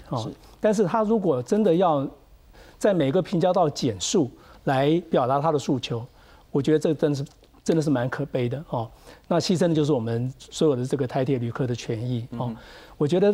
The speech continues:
Speaker 1: 基本上工会在跟我们的台铁的管理当-，当局在做协调谈判的时候，应该很清楚地表达他的诉求。而且在那个时候呢，就必须要把自己的这个诉求表达很清楚。然后，如果你们没有在什么时间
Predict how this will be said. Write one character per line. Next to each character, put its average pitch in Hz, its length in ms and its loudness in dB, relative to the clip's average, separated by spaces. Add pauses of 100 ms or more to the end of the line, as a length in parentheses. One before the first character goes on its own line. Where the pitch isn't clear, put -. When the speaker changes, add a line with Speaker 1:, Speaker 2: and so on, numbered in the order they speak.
Speaker 1:
基 - 160 -4
本 208 120 2
上 160 160 0
工 190 180 0
会 175 180 2
在 160 180 0
跟 165 160 2
我 143 80 2
们 120 160 -4
的 127 100 0
台 135 200 -4
铁 123 120 0
的 123 60 0
管 143 180 0
理 127 120 -2
当-， 139 220 -2 (300)
当 165 220 0
局 123 220 -4
在 139 180 0
做 131 400 0
协 - 260 0
调 135 220 -2
谈 127 260 -4
判 151 220 -2
的 120 80 -4
时 127 160 -6
候， 120 180 -4 (420)
应 180 140 2
该 170 140 2
很 131 140 -4
清 160 160 -2
楚 135 100 -6
地 117 80 -2
表 123 160 -4
达 117 120 -8
他 117 40 -4
的 120 80 -2
诉 - 180 -8
求。 - 220 -10 (420)
而 165 80 2
且 170 120 4
在 185 120 0
那 240 120 6
个 165 100 2
时 - 120 -4
候 147 120 2
呢， 131 80 0
就 151 120 0
必 135 140 -2
须 135 120 -2
要 127 60 2
把 123 160 -2
自 - 140 -6
己 123 140 -2
的 - 200 -4 (260)
这 - 120 -2
个 143 60 4
诉 135 160 0
求 131 120 0
表 123 160 0
达 147 120 0
很 143 100 -2
清 180 180 0
楚。 135 160 0
然 123 140 0
后， 143 100 0
如 165 120 2
果 196 180 2
你 123 120 -2
们 127 200 0
没 147 200 2
有 151 140 2
在 135 180 0
什 120 140 -8
么 123 80 -4
时 139 160 -4
间 139 240 0